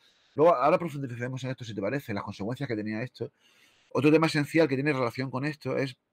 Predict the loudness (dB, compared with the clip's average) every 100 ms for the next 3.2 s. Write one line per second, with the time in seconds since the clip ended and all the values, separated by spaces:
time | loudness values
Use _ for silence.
0 | _ _ _ _ -12 -4 -2 -2 -2 2
1 | 2 0 -2 -2 -2 -2 -4 -4 -4 -6
2 | _ _ -12 -8 -4 -2 0 -2 0 2
3 | 0